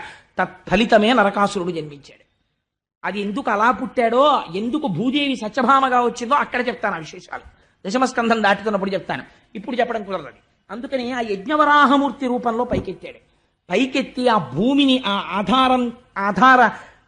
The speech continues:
శక్తినిచ్చి నిలబెడితే వీళ్ళందరూ స్తోత్రం చేసి, "అయ్యా, ఈ కంటికి కనపడనటువంటి వాడివి, జన్మనెత్తవలసిన అవసరం లేని వాడివి,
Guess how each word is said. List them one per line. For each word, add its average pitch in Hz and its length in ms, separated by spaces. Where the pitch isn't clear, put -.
శక్తినిచ్చి 277 580
నిలబెడితే 214 800
వీళ్ళందరూ 190 640
స్తోత్రం 233 600
చేసి, 214 400
"అయ్యా, 202 320
ఈ 254 200
కంటికి 220 460
కనపడనటువంటి 247 920
వాడివి, 220 440
జన్మనెత్తవలసిన 269 1000
అవసరం 254 540
లేని 269 280
వాడివి, 240 680